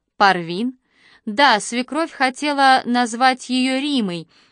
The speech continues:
но я попросила разрешения самой выбрать имя для девочки. Она согласилась». Я все смотрела и смотрела на личико моей маленькой племянницы, и чем дольше, тем больше находила в ней знакомых черт.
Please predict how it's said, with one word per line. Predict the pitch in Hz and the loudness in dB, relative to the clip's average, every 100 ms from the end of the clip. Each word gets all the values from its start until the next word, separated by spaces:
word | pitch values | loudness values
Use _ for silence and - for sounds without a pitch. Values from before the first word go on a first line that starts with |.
| _ | _
но | 226 226 | 0 2
я | 269 | 0
попросила | 285 269 254 254 - 269 254 | -2 -4 -2 -2 -4 -4 -2
разрешения | 240 233 233 - 285 262 262 | -2 -4 -6 -2 -2 0 -2
самой | - 277 269 214 175 | 0 0 2 -2 -2
выбрать | 202 240 247 254 - | -4 -4 -4 -6 -10
имя | - 208 190 180 | -4 -4 -2 -4
для | 185 180 | -4 -4
девочки. | 165 180 160 - - 160 - _ _ | -4 -4 -4 -12 -12 -14 -14 _ _
Она | 220 247 302 | 2 2 0
согласилась». | - 285 302 277 - 202 151 147 - _ _ _ _ _ _ _ _ _ _ _ _ _ _ _ _ _ _ | -4 -2 -4 -4 -6 -6 -6 -14 -20 _ _ _ _ _ _ _ _ _ _ _ _ _ _ _ _ _ _
Я | 214 220 226 | 0 2 2
все | 254 | -2
смотрела | 233 240 226 240 254 | -2 0 0 0 -2
и | 233 226 | -2 -2
смотрела | 240 233 240 285 233 | -2 -2 -2 -4 -2
на | 202 190 | 0 0
личико | 196 196 202 196 | 0 -4 -6 -2
моей | 190 185 190 | -2 0 -2
маленькой | 190 185 185 180 190 | 0 0 -2 -4 -6
племянницы, | 202 202 247 226 185 170 - 175 - - _ | -4 -2 0 -2 -4 -8 -10 -12 -12 -20 _
и | 247 240 | -4 0
чем | 254 254 | 2 2
дольше, | 240 311 247 - 262 | 0 -4 -6 -8 -4
тем | 247 226 | -2 -2
больше | 202 262 247 247 | -2 -4 -2 -2
находила | 233 - 220 185 233 226 | -2 0 -4 0 -2 -2
в | 202 | -4
ней | 196 202 | -2 -4
знакомых | 185 185 180 185 180 185 - | -2 -4 -2 -6 -6 -10 -14
черт. | - 170 156 _ | -6 -6 -8 _